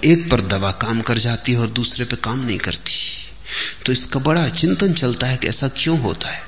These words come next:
खोजबीन से पाया गया कि जिस आदमी पे दवा काम कर जाती है, वो आदमी जीना चाहता है, जीने की आकांक्षा है, जीवेषणा है। औषधि काम कर जाती।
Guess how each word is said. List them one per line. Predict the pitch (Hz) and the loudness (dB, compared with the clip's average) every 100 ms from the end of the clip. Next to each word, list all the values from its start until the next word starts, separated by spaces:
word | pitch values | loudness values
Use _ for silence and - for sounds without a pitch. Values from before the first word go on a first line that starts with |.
| - - - - - | -12 -8 -8 -6 4
खोजबीन | 185 190 170 214 | 8 8 8 6
से | 196 147 | 4 2
पाया | - 107 95 | 2 2 2
गया | 95 101 123 - - - - - - | 2 2 0 -4 -12 -14 -14 -14 -4
कि | - | 0
जिस | 123 185 185 | 4 4 6
आदमी | 143 156 196 | 6 8 8
पे | 170 | 6
दवा | 135 127 120 | 4 4 4
काम | 110 135 147 | 2 2 2
कर | 143 120 | 2 2
जाती | 110 107 107 123 | 2 0 0 -2
है, | 123 - - - | -2 -6 -12 -2
वो | 107 | 2
आदमी | 127 131 127 127 | 4 4 2 2
जीना | 110 98 98 135 143 87 | 2 0 0 2 2 0
चाहता | - 113 104 - | -4 -4 -4 -4
है, | - - - - - - - - - | -6 -6 -10 -14 -14 -16 -16 -16 -4
जीने | 101 127 127 | 2 4 4
की | 117 - | 2 -2
आकांक्षा | - - - 95 107 - 65 | -4 -4 -4 -2 -2 -2 -4
है, | - - - - - - - - - - - - - - | -8 -10 -16 -16 -16 -16 -16 -16 -16 -18 -16 -16 -14 -4
जीवेषणा | 107 131 117 135 - 98 | 2 6 8 6 4 -2
है। | 73 - - - - - - - - - - - - - - - - - - | -4 -6 -10 -14 -16 -16 -16 -16 -16 -16 -16 -16 -16 -16 -16 -16 -16 -10 0
औषधि | 117 - 127 127 | 0 2 2 2
काम | 123 123 | 2 2
कर | 110 92 | 2 0
जाती। | 87 87 - | -2 -4 -6